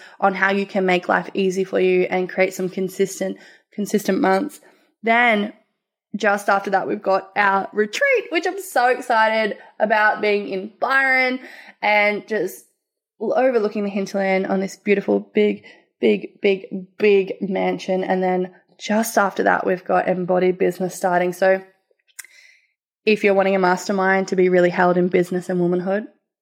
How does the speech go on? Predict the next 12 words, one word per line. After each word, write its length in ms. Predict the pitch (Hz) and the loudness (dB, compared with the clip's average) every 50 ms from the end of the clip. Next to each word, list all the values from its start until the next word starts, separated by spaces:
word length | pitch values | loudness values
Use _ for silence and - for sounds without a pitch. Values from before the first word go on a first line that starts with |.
| _ _ _ _ - | _ _ _ _ -4
I 140 | - 175 180 | -2 0 0
want 160 | 185 180 156 | 0 0 -2
you 40 | 160 | -4
thinking 300 | 175 190 185 175 180 180 | -4 -6 -4 -4 -4 -4
about 260 | 175 175 175 175 170 | -2 -2 -4 -2 -2
that. 300 | 180 175 170 170 - - | -2 -2 -2 -4 -2 -2
But 180 | 190 185 - - - - - - - _ _ _ _ _ | -2 -4 -4 -6 -14 -20 -20 -20 -20 _ _ _ _ _
I'm 160 | 214 214 214 214 | -2 0 0 -2
super 320 | - - 208 208 233 233 | -2 -2 -2 0 0 0
excited 580 | 214 - - - 196 180 180 180 180 185 190 - | -2 -2 -2 0 2 2 2 2 2 0 0 -2
because 440 | 180 180 - 196 185 180 185 - - _ _ _ _ - | -6 -4 -2 -2 -2 -2 -4 -10 -16 _ _ _ _ -2
with 220 | 226 269 277 | 0 0 0